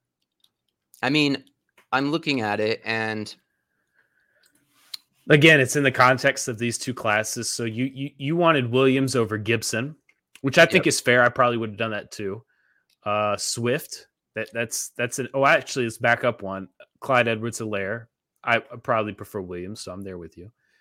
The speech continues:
Speaker 2: Swift, I think there's a conversation.
Speaker 1: Yeah, Swift is the one I was,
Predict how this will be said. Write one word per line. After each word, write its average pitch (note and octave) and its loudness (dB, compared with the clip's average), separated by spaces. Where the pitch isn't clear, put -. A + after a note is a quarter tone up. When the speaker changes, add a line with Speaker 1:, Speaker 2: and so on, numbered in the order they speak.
Speaker 2:
Swift, D#3 0
I B2 -2
think A#2 -4
there's G#2+ -6
a G#2+ -10
conversation. G#2+ -4
Speaker 1:
Yeah, A2 2
Swift D3 -2
is C#3+ -4
the B2 0
one A2 -2
I G#2 -4
was, G2+ -8